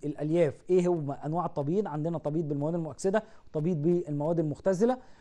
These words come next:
وعندنا قلنا ازاي ايه هي المواد المؤكسدة وايه هي المواد المختزلة،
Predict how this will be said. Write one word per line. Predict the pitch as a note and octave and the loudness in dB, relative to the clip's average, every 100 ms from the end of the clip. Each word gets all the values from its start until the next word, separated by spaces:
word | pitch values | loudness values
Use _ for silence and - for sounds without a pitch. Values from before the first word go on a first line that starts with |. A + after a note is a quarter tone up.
| - | -8
وعندنا | F3 A3+ A3 E3+ F3 G3+ G3 - | 0 2 2 0 0 2 2 0
قلنا | G#3 G3 E3 D3+ | 0 2 0 -2
ازاي | C#3+ C#3 F#3 F3 | -4 4 4 4
ايه | F3+ | 4
هي | F3 F3+ | 4 2
المواد | E3 E3 F3 | 2 0 0
المؤكسدة | E3+ D#3 - E3+ | -2 -4 0 2
وايه | D#3 E3+ | 2 2
هي | E3+ | 2
المواد | E3+ D#3+ E3+ | 0 0 -2
المختزلة، | E3+ - G3 G#3 | -2 0 2 2